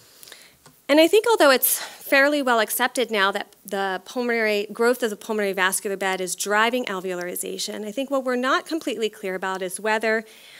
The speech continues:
um, the induction or this pulmonary vascular remodeling phase is a normal physiologic me-, uh, mechanism that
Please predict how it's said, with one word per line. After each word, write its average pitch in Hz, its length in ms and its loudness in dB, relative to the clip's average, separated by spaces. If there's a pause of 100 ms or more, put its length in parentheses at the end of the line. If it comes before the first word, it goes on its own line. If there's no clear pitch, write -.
(100)
um, 208 280 0
the 220 100 0
induction 226 540 0
or 196 80 -2
this 196 160 0
pulmonary 220 500 -2
vascular 196 460 0
remodeling 220 720 0
phase 190 440 -4
is 202 140 -6
a 208 80 -2
normal 214 480 0
physiologic 208 840 -2
me-, 202 340 -4 (120)
uh, 190 220 -8
mechanism 208 640 -4
that 196 220 -6